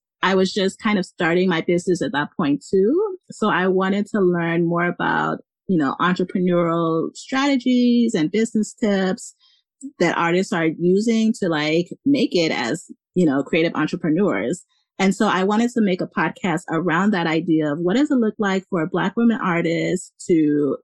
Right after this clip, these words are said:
thrive or to, you know, build a business. And so that was really the start of the podcast. And every week I interview a Black women artist who is building a life for themselves.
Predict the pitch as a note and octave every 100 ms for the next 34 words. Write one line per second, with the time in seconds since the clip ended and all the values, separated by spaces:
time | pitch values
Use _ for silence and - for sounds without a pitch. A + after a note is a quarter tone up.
0 | _ C#3+ A#2 D2+ C2 D2+ A2+ F3+ - C3+
1 | A2+ A#2+ B2 - D3+ A#2+ B2 A#2+ A#2+ -
2 | _ _ F#3 D#3 A#2+ - E3 E3 - C#3+
3 | - - - F3+ - - _ _ _ E3+
4 | F3 E3+ - G3 E3 D#3+ D#3 D#3 D#3 -
5 | - F3 A#3 B3 G#3+ F#3 F3+ D#3 - D#3+
6 | G#3+ G#3+ F#3 F3 E3 - E3+ D#3 D#3 D#3+
7 | F3+ - - D#3+ D3+ D3+ D#3 D#3+ E3 -
8 | _ E3+ F3 G3 G3 F3+ A3+ E4+ - -
9 | D#3+ D3+ D3 - F3 F3+ F#3 F3+ F3 E3+
10 | F3 F3 F#3+ - - E3+ - D3+ F3+ G3+
11 | A3 A3+ G3 F#3+ F#3+ F#3+ F#3+ G3 - F3+
12 | F3 E3+ - D#3 D#3 F3 - E3 F3 D#3+
13 | D#3 - A3 G#3 G#3 - E3+ E3+ E3+ F3
14 | -